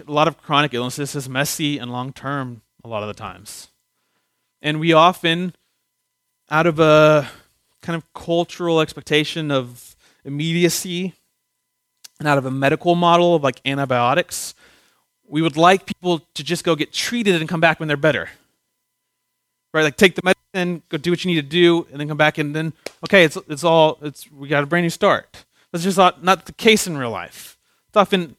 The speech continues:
a long-term situation. We have to be patient with ourselves. We have to be patient with other people. We have to be okay with the mess that comes. We have to be okay with the fact that sometimes we're not gonna know the exact right thing to do.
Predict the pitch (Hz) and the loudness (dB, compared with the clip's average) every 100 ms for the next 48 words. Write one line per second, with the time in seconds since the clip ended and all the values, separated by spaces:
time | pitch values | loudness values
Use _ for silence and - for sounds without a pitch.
0 | _ _ _ _ _ 190 151 165 180 185 | _ _ _ _ _ -10 -2 2 2 2
1 | 175 - 185 175 160 160 143 _ _ _ | -4 -8 -6 -4 -4 -8 -14 _ _ _
2 | _ _ _ _ _ - 147 165 170 - | _ _ _ _ _ -18 -6 -2 0 -2
3 | 104 90 104 _ _ _ _ _ _ _ | -10 -16 -20 _ _ _ _ _ _ _
4 | _ _ _ _ _ _ 160 160 160 180 | _ _ _ _ _ _ -8 -4 2 2
5 | 175 170 175 - 180 185 180 - - 160 | 2 0 0 2 2 4 2 -4 -8 -6
6 | 160 147 170 160 165 151 165 156 - 185 | -6 -4 -2 -2 -4 -2 -2 -2 -2 -4
7 | - 180 160 165 156 170 156 - 175 180 | 0 0 2 0 0 0 -2 -2 0 0
8 | 180 170 165 175 - 147 - 101 92 - | -2 -4 0 -2 -2 -10 -10 -14 -12 -14
9 | - - _ _ _ _ _ _ _ _ | -14 -16 _ _ _ _ _ _ _ _
10 | _ _ _ 156 165 180 147 _ 190 180 | _ _ _ -4 -2 -2 -4 _ 2 4
11 | 196 202 208 190 - - - 180 180 143 | 6 6 6 4 0 -6 0 0 -2 -4
12 | 190 190 175 185 196 202 196 190 196 208 | -2 -2 0 0 0 0 -2 2 4 4
13 | 190 156 143 147 151 160 139 139 123 107 | 2 -2 -2 0 0 -2 -6 -6 -10 -10
14 | 101 92 | -10 -12